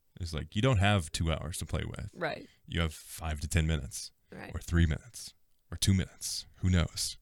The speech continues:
Speaker 2: I
Speaker 1: But
Speaker 2: feel like shorts are more about the mood.
Speaker 1: Yeah.
Speaker 2: They're all about this setting and this,
Speaker 1: Mm-hmm.
Speaker 2: like, it, it's supposed to, like, leave you with a feeling.
Speaker 1: Yeah.
Speaker 2: Like, it's a
Speaker 1: And this
Speaker 2: snapshot.
Speaker 1: atmosphere.
Speaker 2: Yeah.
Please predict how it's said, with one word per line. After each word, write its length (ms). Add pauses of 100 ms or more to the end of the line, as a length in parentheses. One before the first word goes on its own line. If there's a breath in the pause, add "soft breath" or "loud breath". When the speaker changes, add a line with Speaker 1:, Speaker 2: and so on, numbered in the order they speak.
(580 loud breath)
Speaker 2:
I 60
Speaker 1:
But 80
Speaker 2:
feel 140
like 160
shorts 320
are 40
more 200
about 260
the 80
mood. 600 (100)
Speaker 1:
Yeah. 400 (300)
Speaker 2:
They're 120
all 120
about 240
this 140
setting 540
and 180
this, 140
Speaker 1:
Mm-hmm. 160
Speaker 2:
like, 300 (760)
it, 180 (340 loud breath)
it's 140
supposed 360
to, 60
like, 160
leave 200
you 80
with 140
a 40
feeling. 540
Speaker 1:
Yeah. 320 (160)
Speaker 2:
Like, 160
it's 140
a 20
Speaker 1:
And 80
this 80
Speaker 2:
snapshot. 320 (140)
Speaker 1:
atmosphere. 720
Speaker 2:
Yeah. 260